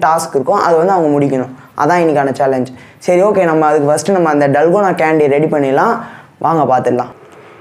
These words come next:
இப்போ நான் வந்து இங்க எல்லாத்தையும் செட் பண்ணி வச்சுட்டேன். இப்போ நம்ம எப்படி செய்யுதுன்னு ஒண்ணு ஒண்ணா பார்த்துடலாம். ஃபஸ்ட்டு நான் இண்டக்ஷன் எடுத்து வச்சிருக்கேன். And அதுல வந்து பேன் வச்சிருக்கேன், நான்ஸ்டிக் பேன். இங்க வந்து பாத்தீங்கன்னா, நான் பேக்கிங் சோடா வச்சிருக்கேன். And கீழே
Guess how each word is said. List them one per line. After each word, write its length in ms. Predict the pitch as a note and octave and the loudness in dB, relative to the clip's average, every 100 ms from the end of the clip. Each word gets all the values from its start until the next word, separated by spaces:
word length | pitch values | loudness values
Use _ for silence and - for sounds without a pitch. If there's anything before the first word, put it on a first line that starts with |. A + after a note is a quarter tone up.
| - - | -20 -6
இப்போ 140 | E3 | -2
நான் 140 | E3 E3 | 0 2
வந்து 140 | F#3+ | 2
இங்க 200 | G#3 F#3 F3 E3 D#3+ | 2 2 4 4 2
எல்லாத்தையும் 300 | E3+ G3+ G3+ | 2 0 0
செட் 140 | F#3 F#3+ | -2 0
பண்ணி 160 | G#3 F#3 | 0 0
வச்சுட்டேன். 380 | - D#3 D#3+ G#3 | -2 -2 0 0
இப்போ 120 | E3+ D#3 | 0 0
நம்ம 220 | D3+ D3 | 0 0
எப்படி 140 | D#3 E3+ | 2 2
செய்யுதுன்னு 320 | F3 C#3+ D3+ C#3+ | 0 0 0 -2
ஒண்ணு 120 | C#3 | -2
ஒண்ணா 140 | C#3+ C#3+ | -2 -2
பார்த்துடலாம். 440 | C#3 C#3+ C3+ D3 F3+ - - | -2 0 -2 -2 -4 -8 -6
ஃபஸ்ட்டு 360 | F3+ - - G#3+ | -4 -2 0 0
நான் 140 | G3 F3+ | 2 2
இண்டக்ஷன் 420 | G#3 A3+ A3 F3+ | 2 0 0 0
எடுத்து 200 | D#3+ E3 D#3+ | 0 0 -2
வச்சிருக்கேன். 440 | D3 C#3 C#3 G3 - E3 | 0 -2 0 0 0 0
And 140 | E3 D#3 | 2 2
அதுல 160 | D#3 D3+ | 2 0
வந்து 140 | F3+ F#3 - | 0 -2 -2
பேன் 280 | F3 F#3+ F3+ | -2 0 0
வச்சிருக்கேன், 440 | C#3+ C#3 C3 C3 C3 | -2 -4 -4 -4 -2
நான்ஸ்டிக் 460 | C#3+ D3+ - C3+ C3+ | -2 -4 -4 -4 -2
பேன். 240 | D3 F#3+ - - - - - - - - | -2 -2 -6 -20 -20 -20 -20 -20 -14 -4
இங்க 140 | F#3 F#3+ | 0 2
வந்து 140 | G3 F#3+ | 2 2
பாத்தீங்கன்னா, 320 | F3 E3+ F#3 F3+ | 2 0 0 0
நான் 140 | D#3 | 0
பேக்கிங் 320 | E3+ G3 F#3 - | 0 0 0 0
சோடா 220 | D#3 D3+ C#3 | -2 0 -2
வச்சிருக்கேன். 500 | - C3 B2+ F3 G#3 - - - | -2 -4 -2 -2 -4 -8 -16 -6
And 240 | E3+ F3 G3+ | -2 0 2
கீழே 200 | A3+ | 2